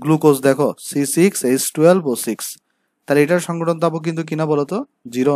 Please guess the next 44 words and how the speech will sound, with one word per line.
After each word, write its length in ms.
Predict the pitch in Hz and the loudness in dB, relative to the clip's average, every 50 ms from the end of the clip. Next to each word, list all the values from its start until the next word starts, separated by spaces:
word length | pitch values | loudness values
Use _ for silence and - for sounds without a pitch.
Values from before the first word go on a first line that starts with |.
| 131 117 | 0 -4
না, 60 | 107 104 - - | -8 -8 -4 -4
কারণ 180 | 127 127 135 135 | -2 -2 -2 -2
এটা 120 | 131 131 147 156 | -2 -2 -2 -2
কিন্তু 140 | 160 165 180 160 | -2 -4 0 0
কার্বন 260 | 156 131 127 127 127 127 | 0 2 2 0 -2 0
ডাইঅক্সাইড 300 | 127 127 123 - - 151 156 | 0 -2 -2 -2 -2 -2 -2
এবং 80 | 156 165 - - | -4 -4 -6 -8
পানির 200 | 127 127 139 139 - | -6 -4 -4 -4 -4
সমন্বয়ে 380 | - 147 139 139 135 135 127 - 117 | -4 -4 -4 -4 -2 -2 -2 -2 -2
তৈরি। 180 | 107 98 95 - _ _ _ _ _ _ _ - | -4 -6 -6 -10 _ _ _ _ _ _ _ -14
ওকে, 200 | 123 - 202 208 160 - - - - - - - - | -2 2 2 2 2 0 -4 -12 -14 -14 -18 -8 -4
তাহলে 160 | 131 143 165 165 | 0 0 2 2
এখান 100 | 165 175 | 2 2
থেকে 120 | 175 175 180 180 | 2 0 0 0
আমরা 100 | 185 170 143 | -2 -2 -2
যেটা 140 | 143 151 160 156 | -4 -4 -4 -4
শিখলাম 380 | - 208 175 151 127 117 120 147 190 196 - | -6 -6 -6 -4 -6 -6 -6 -6 -8 -12 -12
সেটা 140 | - - 139 160 | -12 -2 -2 0
হচ্ছে 140 | 151 - 156 | 0 0 -2
যে 60 | 160 160 | -2 -2
এখানে 140 | 147 160 160 147 123 | -2 -2 -2 -2 -2
দেখো, 180 | 113 - 127 151 190 - _ _ _ _ _ _ _ 120 | -2 -2 -4 -6 -6 -10 _ _ _ _ _ _ _ -4
এই 60 | 123 | -2
যে 60 | 127 127 - - | -2 -2 -2 -4
সকল 220 | 147 - 175 160 156 139 127 | -2 2 2 2 2 2 0
মৌল 200 | 143 170 180 156 127 127 139 - _ - | 2 2 2 2 2 0 -2 -6 _ -8
ও 20 | 143 139 139 | -6 -4 0
মৌলিক 260 | 143 143 143 156 156 170 | 0 0 0 -2 -4 -6
অণুসমূহের 440 | 165 165 156 156 160 165 165 165 156 - - | -6 -6 -6 -6 -8 -8 -8 -8 -8 -8 -8
সংগঠন 320 | 160 160 156 160 160 160 151 | -8 -6 -4 -4 -6 -4 -6
তাপ 100 | 160 151 135 127 | -6 -8 -6 -6
জিরো 140 | 135 143 165 151 | -4 -4 -4 -4
হবে, 180 | 135 120 120 120 - _ _ _ _ _ _ _ 113 | -6 -6 -8 -10 -10 _ _ _ _ _ _ _ -6
আর 60 | 117 117 117 127 | -6 -4 2 4
যৌগের 300 | 139 143 139 139 147 139 - | 4 4 4 4 0 -2 -2
সংগঠন 320 | 156 151 156 156 147 160 151 | -6 -6 -6 -4 -6 -4 -4
তাপ 100 | 147 160 160 - | -6 -6 -6 -6
তোমার 140 | 147 147 139 - | -8 -8 -6 -6
কি 60 | - 139 | -6 -6
হবে 120 | 131 135 143 170 | -6 -6 -6 -6
না? 60 | 190 135 | -6 -6
জিরো 160 | 123 127 123 120 120 | -4 -6 -4 -4 -6
হবে 160 | 117 110 110 104 | -8 -8 -10 -12
না। 40 | 101 | -12